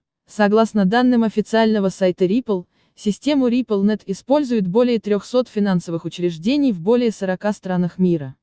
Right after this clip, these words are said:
Она позволяет банкам и другим организациям ускорить и удешевить международные транзакции.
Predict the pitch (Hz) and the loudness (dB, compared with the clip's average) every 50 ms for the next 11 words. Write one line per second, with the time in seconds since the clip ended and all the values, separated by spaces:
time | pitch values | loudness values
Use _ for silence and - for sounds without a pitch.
0 | _ _ _ _ _ - 175 175 208 233 247 - 240 202 208 214 214 220 202 190 | _ _ _ _ _ 2 4 6 6 6 6 4 2 4 4 4 4 6 4 4
1 | 175 165 160 196 214 214 196 - 180 165 - 185 190 180 196 208 190 202 220 202 | 2 2 4 4 4 4 4 2 -2 -4 -2 -2 0 2 4 4 4 4 4 2
2 | 202 190 185 175 180 175 180 175 175 185 180 - - - 160 151 143 143 - - | 2 2 0 2 2 2 2 4 2 2 0 0 -2 -4 -4 -2 -4 -4 -6 -2
3 | - 214 208 202 185 - 190 175 165 170 165 - 175 170 196 202 - 185 180 165 | 0 2 2 2 2 0 0 0 0 0 -2 -2 -2 -2 -2 -2 0 0 -2 -2
4 | 151 156 160 160 156 156 175 185 180 185 185 175 - 185 190 196 190 170 185 180 | 0 0 0 0 2 2 2 2 2 2 0 0 0 0 2 2 2 2 2 -2
5 | - - - 185 165 143 131 120 127 | -2 -4 0 0 0 0 0 -4 -8